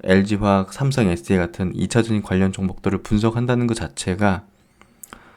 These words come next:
어떻게 보면 <laughs> 좋다는 얘기를 하는 거고, 그걸 보면 당연히 어떤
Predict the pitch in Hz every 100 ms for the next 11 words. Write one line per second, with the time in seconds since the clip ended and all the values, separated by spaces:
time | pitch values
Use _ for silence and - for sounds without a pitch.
0 | _ _ - 117 170 147 139 135 - -
1 | _ - - - - 139 170 156 117 104
2 | 113 117 147 127 92 90 90 95 92 _
3 | _ - - 147 139 123 127 127 107 98
4 | 101 98 98 - - - _ - 95 135
5 | 123 120 101 92